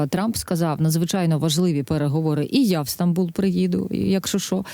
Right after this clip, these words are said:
А, ну, невідомо, приїде, не приїде, а тим не менше, от сьогодні вже в нашому ефірі я почула, приїде Трамп, приїде і Путін, тоді йому не відверті-, не відвертітися. А ви як думаєте?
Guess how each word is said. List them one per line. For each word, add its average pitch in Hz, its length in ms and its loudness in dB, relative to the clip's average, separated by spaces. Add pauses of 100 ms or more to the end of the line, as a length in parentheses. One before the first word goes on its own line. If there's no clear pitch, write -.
(360)
А, 156 240 0
ну, 180 120 4
невідомо, 147 480 2
приїде, 139 340 0
не 147 120 2
приїде, 226 460 0
а 151 120 0
тим 220 240 2
не 208 100 4
менше, 156 320 2
от 147 160 -4
сьогодні 233 400 0
вже 175 140 0
в 160 80 -2
нашому 170 380 2
ефірі 196 520 2
я 170 200 0
почула, 160 560 0
приїде 190 420 2
Трамп, 262 400 0 (140)
приїде 185 560 2
і 170 180 0
Путін, 139 580 0
тоді 139 200 -2
йому 151 200 2
не 151 140 4
відверті-, 151 680 -2
не 156 180 4
відвертітися. 151 840 -2
А - 80 0
ви 170 140 0
як 143 180 -2
думаєте? 120 460 -4